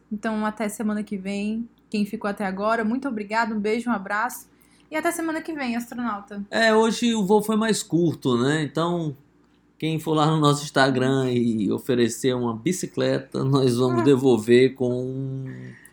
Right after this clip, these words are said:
Speaker 2: uma
Speaker 1: Com
Speaker 2: abelha.
Speaker 1: <laughs>
Speaker 2: <laughs> É isso. Então, próxima semana a gente tem um outro voo. Peixe vendido, câmbio desligo.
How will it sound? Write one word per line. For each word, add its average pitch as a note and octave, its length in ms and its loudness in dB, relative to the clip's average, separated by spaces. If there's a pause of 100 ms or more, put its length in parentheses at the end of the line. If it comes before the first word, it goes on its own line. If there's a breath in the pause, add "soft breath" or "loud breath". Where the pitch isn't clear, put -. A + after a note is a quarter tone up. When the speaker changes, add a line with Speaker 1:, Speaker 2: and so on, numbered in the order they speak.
(140 loud breath)
Speaker 2:
uma E3 220 8
Speaker 1:
Com D3 60 6
Speaker 2:
abelha. A2+ 380 12
Speaker 1:
<laughs> - 100 6 (720)
Speaker 2:
<laughs> G3+ 520 4
É G3 240 4
isso. - 440 0 (640 loud breath)
Então, G3 500 6 (540 soft breath)
próxima F3 420 6
semana F3+ 540 6
a E3 40 4
gente E3 260 2
tem F3 160 4
um E3 160 2
outro F3+ 360 6
voo. D#3 720 4 (720)
Peixe F#3 260 6
vendido, C#3+ 1000 4
câmbio C#3 220 2
desligo. G#2 400 0